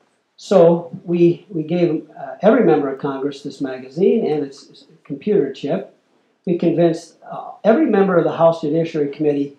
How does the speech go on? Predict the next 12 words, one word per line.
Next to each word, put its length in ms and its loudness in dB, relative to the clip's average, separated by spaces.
co-, 140 -6
co-sponsor 680 -2
our 80 -2
bill, 340 0
except 320 -4
for 80 -4
Mister 260 -4
Kastenmeier. 680 -6
We 120 -2
wanted 220 -4
to 60 -14
wait 320 -10